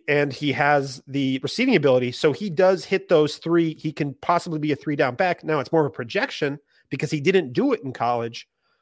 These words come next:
but he has that potential. Whereas the only other player that I would probably I could consider at three would be Ch-, Chuba Hubbard or Chuba. I, I, I, uh,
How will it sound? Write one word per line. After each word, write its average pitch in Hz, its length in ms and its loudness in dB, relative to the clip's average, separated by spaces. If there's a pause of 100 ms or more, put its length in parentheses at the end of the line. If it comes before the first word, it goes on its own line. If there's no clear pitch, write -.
(140)
but 151 220 8
he 151 160 0
has 156 220 4
that 147 140 4
potential. 139 680 -2 (300)
Whereas 135 800 2 (1160)
the 160 140 -6
only 190 240 2
other 165 160 4
player 151 260 2
that 139 100 2
I 135 60 4
would 135 160 0
probably 139 340 -2 (600)
I 131 80 -4
could 127 320 -6
consider 165 640 -2
at 175 300 0
three 196 220 0
would 151 120 0
be 127 120 -6
Ch-, - 160 -8 (120)
Chuba 135 280 -2
Hubbard 110 300 -6
or 101 80 -10
Chuba. 107 480 -8
I, 113 40 -8
I, 110 140 -4
I, 107 340 -4
uh, 98 200 -6